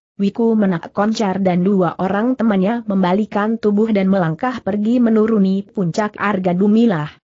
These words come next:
Entah siapa yang mendahului, lima puluh lebih anggota Welut Ireng itu lalu menjatuhkan diri berlutut menghadap Resi Tejo Wening dan memberi hormat dengan sembah. "Bapak Resi, Paduka telah menyelamatkan nyawa kami.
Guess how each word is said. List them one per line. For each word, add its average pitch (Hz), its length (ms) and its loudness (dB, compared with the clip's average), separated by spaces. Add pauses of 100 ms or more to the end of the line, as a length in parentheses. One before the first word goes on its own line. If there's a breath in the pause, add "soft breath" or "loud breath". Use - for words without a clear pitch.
(200)
Entah 226 320 -2
siapa 208 560 0
yang 180 240 2
mendahului, 202 800 2 (160)
lima 226 320 2
puluh 220 320 2
lebih 214 400 2
anggota 190 560 2
Welut 202 400 2
Ireng 254 320 2
itu 294 560 0
lalu 214 320 2
menjatuhkan 214 880 0
diri 226 400 2
berlutut 220 640 2
menghadap 175 560 -2
Resi 180 240 -2
Tejo 247 320 2
Wening 247 400 2
dan 214 160 2
memberi 202 400 4
hormat 180 400 -4
dengan 202 320 2
sembah. 175 440 -4 (520)
"Bapak 196 480 0
Resi, 240 320 -4 (240)
Paduka 190 480 -2
telah 214 320 -2
menyelamatkan 208 960 2
nyawa 220 400 2
kami. 147 400 -2